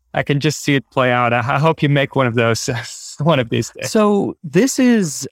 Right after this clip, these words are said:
Speaker 2: an important thing to note, which is, and I would ask you, go out after listening to this podcast and chat with your friends and ask them,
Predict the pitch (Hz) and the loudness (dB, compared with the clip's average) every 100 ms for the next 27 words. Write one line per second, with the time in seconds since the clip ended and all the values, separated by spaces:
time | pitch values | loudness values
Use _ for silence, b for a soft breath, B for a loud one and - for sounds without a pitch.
0 | _ _ 151 131 - 135 123 - 107 - | _ _ 0 0 2 0 0 -2 -4 0
1 | 92 82 - - 110 - 110 101 - _ | 0 0 -4 -4 -2 2 2 0 -4 _
2 | _ _ _ 139 131 127 131 131 165 - | _ _ _ -2 0 2 2 2 0 -2
3 | 127 120 - _ - 147 175 120 120 - | 0 0 -4 _ 0 2 4 2 0 -4
4 | _ - 123 131 117 - 107 110 104 - | _ -6 -2 0 -2 -2 -6 -4 -4 0
5 | 110 - 95 92 - 110 123 113 160 156 | -2 0 -4 -4 -6 -4 -2 -2 -2 -4
6 | 113 104 110 101 107 - 107 98 | -4 -4 -2 -2 -2 -2 -2 -2